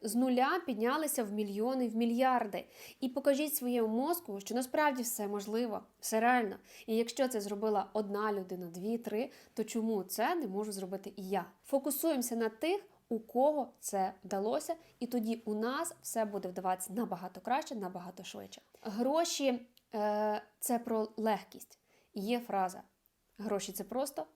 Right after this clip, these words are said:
а великі гроші це ще простіше і ще легше". Тому що коли ви навчаєте себе, що це можливо реально, коли ви один раз це прожили, другий раз вам це повторити в просторі стає набагато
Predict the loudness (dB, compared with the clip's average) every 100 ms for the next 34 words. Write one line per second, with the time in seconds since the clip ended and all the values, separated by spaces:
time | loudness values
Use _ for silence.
0 | -4 0 2 0 -2 -2 -2 -4 -8 -14
1 | -8 -6 -6 -4 -4 -4 -6 -8 -6 -6
2 | -6 -10 -10 -8 -6 -8 -12 -20 -20 -20
3 | -4 0 0 0 0 4 4 4 2 2
4 | 0 4 4 4 0 -6 -4 0 0 0
5 | -6 -8 -4 -4 -4 -6 -4 0 0 2
6 | 0 -4 0 2 4 4 2 4 2 2
7 | 0 2 2 -2 -4 -8 -6 -4 -2 0
8 | -2 -4 -20 -16 -6 -4 -4 -4 -6 -8
9 | -12 -12 -12 -8 -4 -4 -6 -8 -4 -4
10 | -4 -8 -8 -20 -12 -8 -6 -6 -8 -4
11 | -4 -4 -8 -8 -8 -10